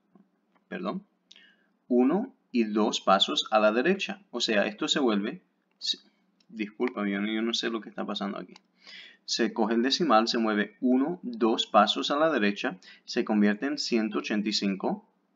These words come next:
por ciento. Ya está. Aquí, si yo te pongo cero punto ocho, coges el decimal, lo mueves uno, dos pasos a la derecha siempre.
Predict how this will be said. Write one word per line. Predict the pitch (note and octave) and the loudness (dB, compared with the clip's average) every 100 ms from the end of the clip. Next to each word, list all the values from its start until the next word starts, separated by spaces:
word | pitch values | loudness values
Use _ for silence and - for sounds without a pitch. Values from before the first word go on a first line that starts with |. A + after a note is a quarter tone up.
| _ | _
por | - G3 | -6 -2
ciento. | - G3 G#3 - _ _ _ | 4 4 4 -2 _ _ _
Ya | - | -2
está. | G#2 - A3+ - _ _ _ _ _ _ _ _ _ _ _ _ _ _ | 0 2 2 0 _ _ _ _ _ _ _ _ _ _ _ _ _ _
Aquí, | A2+ A2+ F#3+ - - | 2 6 4 4 -2
si | - - | -4 2
yo | G2+ | 4
te | G#2+ | 6
pongo | B2+ C#3+ C#3 - | 4 4 2 -2
cero | - - G#2+ G2 | -2 4 4 4
punto | G#2+ A2+ | 2 2
ocho, | D#3 - F#2+ - | 2 -2 -6 -4
coges | A2+ A2+ C3 | 0 2 4
el | D#3 | 2
decimal, | E3 F3+ D3 A2+ D#3+ | 2 4 6 6 6
lo | A#2+ | 2
mueves | A#2 A#2 B2+ - | 2 4 0 0
uno, | C3+ C3 C#3 F3+ G#3 - | 4 6 6 2 -2 -8
dos | A#2 G#2 G#2+ G#2 C3 C#3+ C#3+ - - - - _ | -6 -4 2 8 8 8 2 0 2 0 -4 _
pasos | - G2+ - C3 | 6 6 6 0
a | C#3+ | 2
la | D3+ | 4
derecha | D#3+ B2 G#2 E3 | 4 4 2 0
siempre. | - G#2+ G2 A2 - | 0 0 0 -4 -6